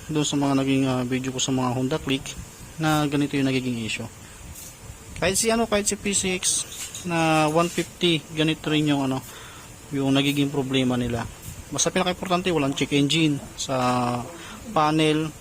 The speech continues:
Yan, huwag kayong kabahan kasi wala kayong, ah, bibiling parts dyan. Basta depende sa gumagawa sa motor ninyo. Baka mamaya, pabili kayo ng pabilin.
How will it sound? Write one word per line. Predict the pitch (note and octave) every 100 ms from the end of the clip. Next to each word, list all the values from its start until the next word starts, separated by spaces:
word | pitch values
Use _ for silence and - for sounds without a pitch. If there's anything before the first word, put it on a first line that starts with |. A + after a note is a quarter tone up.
| - - - - - - - - - - C3+
Yan, | B2+
huwag | C3 C3
kayong | D#3 D3
kabahan | C#3+ C3+ B2+
kasi | B2 A#2+ C3 A#2 -
wala | C#3 D3 D3
kayong, | D3 C#3 C3+
ah, | C3 D3+ A#2+ - -
bibiling | D#3 E3 E3 D#3+ D#3
parts | D3+ D#3 D3+ -
dyan. | C#3 C3 B2+ B2+ - - - - - - -
Basta | D3 - D3 C3+ C3 B2+
depende | C3 C3+ C3+ C3+
sa | C3+ C3 - - -
gumagawa | - C3+ C3+ C3 C3 A#2
sa | - B2
motor | A#2+ B2 A#2+
ninyo. | A#2+ A#2 A#2 - - - - - - - - -
Baka | A#2+
mamaya, | A#2+ A#2+ B2+ B2 G#2 - -
pabili | A#2 A2+ A#2
kayo | A2+ A#2+
ng | A#2
pabilin. | A#2 B2+ B2+ A#2